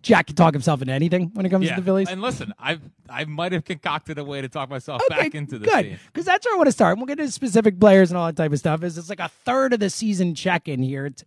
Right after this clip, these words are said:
Speaker 1: it's real now. Let's just start with an overview, though, because, Jack, I mean, buddy,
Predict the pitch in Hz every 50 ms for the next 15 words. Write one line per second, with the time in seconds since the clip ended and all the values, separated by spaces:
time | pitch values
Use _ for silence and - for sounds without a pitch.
0 | - 226 208 - 247 269 320 349 330 285 277 190 135 123 135 147 156 - _ _
1 | _ _ _ _ _ _ - 262 311 392 - - 415 - 381 320 277 247 208 202
2 | 202 196 180 165 151 156 151 147 147 143 143 139 165 156 - 175 170 165 165 151
3 | - - - _ _ _ _ _ _ - - 339 311 247 185 165 - 220 214 220
4 | 214 208 202 175 220 226 202 180 156 131 120